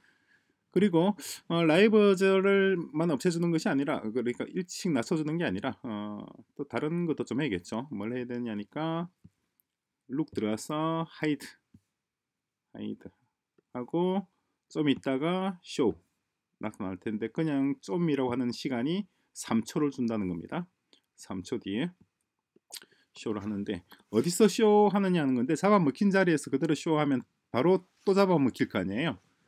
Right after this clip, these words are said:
그러니까 원래 있던 자리로 돌아가야겠죠. 아니면 랜덤하게 어딘가로 가야 될 거 아니에요. 뭐 저는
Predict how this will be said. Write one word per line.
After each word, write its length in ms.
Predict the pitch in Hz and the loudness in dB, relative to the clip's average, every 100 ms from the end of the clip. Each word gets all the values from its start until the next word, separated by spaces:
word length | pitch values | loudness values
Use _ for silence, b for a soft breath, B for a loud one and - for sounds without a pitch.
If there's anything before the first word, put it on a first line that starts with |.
| _ _ | _ _
그러니까 340 | 135 151 160 131 | -6 -4 0 4
원래 280 | 147 190 | 6 6
있던 200 | 160 151 | 4 2
자리로 280 | 151 147 127 | 0 0 -2
돌아가야겠죠. 720 | 123 147 131 107 90 - 82 _ | -2 -2 -2 -2 -6 -8 -12 _
아니면 360 | - 123 175 135 | -8 -2 0 2
랜덤하게 640 | 143 175 180 180 156 143 104 | 4 4 2 2 0 0 0
어딘가로 420 | 117 113 110 107 | 0 0 0 0
가야 140 | 110 | 0
될 100 | 95 | 0
거 100 | 87 | -4
아니에요. 320 | 90 92 113 202 _ B B B - | -6 -4 -4 -4 _ B B B -6
뭐 180 | 165 | -4
저는 500 | 156 185 170 156 120 | 0 0 2 0 -2